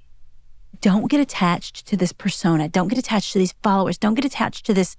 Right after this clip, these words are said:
money that you'll make on this brand deal. Don't get attached to being in the center of Rockefeller Plaza and doing a podcast with Lydia Fenet.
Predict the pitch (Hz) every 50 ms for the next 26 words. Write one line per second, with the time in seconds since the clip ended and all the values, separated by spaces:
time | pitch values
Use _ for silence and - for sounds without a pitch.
0 | - 202 202 214 226 226 226 208 214 - - 226 202 202 196 196 190 - 202 196
1 | 196 - - - 185 185 190 196 202 190 185 185 175 202 196 196 214 269 269 269
2 | - - 220 190 - - - - - 220 202 - - - - - - - - -
3 | - 277 247 233 233 233 214 196 - 226 208 202 190 202 196 208 - 202 220 202
4 | 202 202 - - 214 202 202 208 202 208 202 208 214 208 220 214 214 208 - -
5 | - 190 208 190 - 190 - - 208 - - 202 214 220 208 202 208 - - 196
6 | 202 208 202